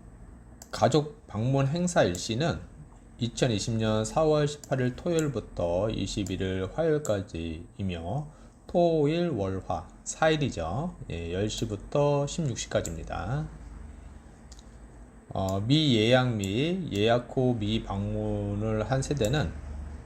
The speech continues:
어, 사월 이십 일 월요일하고 이십 일 화요일 이틀 동안 방문이 가능합니다. 예, 이날이나 이날. 십팔 일이나 뭐 십구 일 날 오기로 했었는데 못 왔다 그러면은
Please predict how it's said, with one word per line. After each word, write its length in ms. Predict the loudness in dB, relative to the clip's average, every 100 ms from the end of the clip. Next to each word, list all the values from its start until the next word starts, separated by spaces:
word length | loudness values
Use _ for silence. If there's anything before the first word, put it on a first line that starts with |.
| -10
어, 380 | -4 -2 0 0
사월 380 | 4 6 8 6
이십 380 | 4 0 -2 0
일 180 | 0 0
월요일하고 1120 | 0 0 0 0 0 0 0 0 2 2 2
이십 260 | 0 -2
일 120 | 0 0
화요일 420 | 2 2 4 2
이틀 360 | -2 -4 -4
동안 520 | -2 -2 -2 -2 -2 -4
방문이 460 | -6 -2 -2 -2
가능합니다. 1000 | -4 -6 -2 0 0 0 -2 -2 -2 -2 -4 -8 -8 -8 -6 -4
예, 100 | -4
이날이나 680 | 2 4 4 2 0 -2 -2
이날. 320 | -4 -4 -8 -18 -20 -20 -20 -20 -20 -20 -20 -20 -20 -18 -18 -18 -20 -4 -2
십팔 420 | 0 -2 4 4
일이나 340 | 4 4 4 4
뭐 180 | 2
십구 320 | 0 -2 -2 4
일 80 |
날 100 | 6
오기로 240 | 6 4 0
했었는데 400 | 0 -4 -4 -4
못 180 | -4 -4
왔다 280 | -4 -6
그러면은 520 | -4 -4 -2 -2 -2